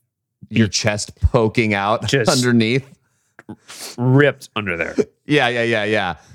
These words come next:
Speaker 1: But then you're gonna wear the thickest, most, like, f-, farther,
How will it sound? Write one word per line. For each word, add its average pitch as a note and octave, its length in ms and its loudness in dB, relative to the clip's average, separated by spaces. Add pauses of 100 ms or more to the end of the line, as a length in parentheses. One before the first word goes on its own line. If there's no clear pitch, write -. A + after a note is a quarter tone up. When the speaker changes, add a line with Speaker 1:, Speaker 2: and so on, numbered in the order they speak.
(180)
Speaker 1:
But D3 100 2
then D#3+ 140 2
you're D#3 100 2
gonna D#3 180 2
wear D3 540 2 (140)
the B2+ 240 2
thickest, D#3+ 760 -2
most, C#3 460 4
like, C#3+ 240 0 (420)
f-, - 200 -20 (320)
farther, B3 1000 2